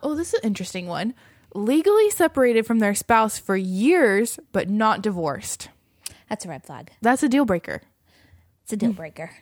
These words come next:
Speaker 2: Yeah, 'cause why, why haven't you pulled the trigger?
Speaker 1: Why have you not finished the divorce papers?
Speaker 2: Yeah, why haven't you finished it?
Speaker 1: And, and I, look, if you're not legally divorced, then we can't get legally married.
Speaker 2: Right.
Speaker 1: So
Speaker 2: You know, and there are, um,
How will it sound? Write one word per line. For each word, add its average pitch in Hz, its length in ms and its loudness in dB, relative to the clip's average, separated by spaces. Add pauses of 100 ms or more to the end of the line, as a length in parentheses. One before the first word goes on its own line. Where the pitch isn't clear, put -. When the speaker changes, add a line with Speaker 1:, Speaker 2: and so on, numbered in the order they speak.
(640)
Speaker 2:
Yeah, 220 140 0
'cause 214 160 -8
why, 220 200 4
why 226 180 2
haven't 226 160 0
you 202 80 -4
pulled 208 200 -8
the 196 60 -8
trigger? 185 380 -8
Speaker 1:
Why 247 240 6
have 339 200 2
you 330 120 4
not 254 200 4
finished 233 240 0
the 208 120 2
divorce 175 340 -2
papers? 226 120 0
Speaker 2:
Yeah, 185 180 2
why 196 100 0
haven't 208 220 0
you 202 80 -4
finished 185 340 -6
it? 156 160 -8 (140)
Speaker 1:
And, 233 540 4 (600)
and 247 680 2 (1600)
I, 214 200 4
look, 185 420 -4
if 196 140 -4
you're 233 100 0
not 233 160 0
legally 214 320 0
divorced, 196 400 -2
then 202 120 -4
we 202 120 -6
can't 185 220 -8
get 160 140 -2
legally 185 360 -2
married. 151 380 -6 (120)
Speaker 2:
Right. 226 140 4
Speaker 1:
So 185 200 2
Speaker 2:
You 226 400 -2
know, 415 200 -2
and 311 160 0
there 440 200 0
are, 294 440 2
um, 208 400 -2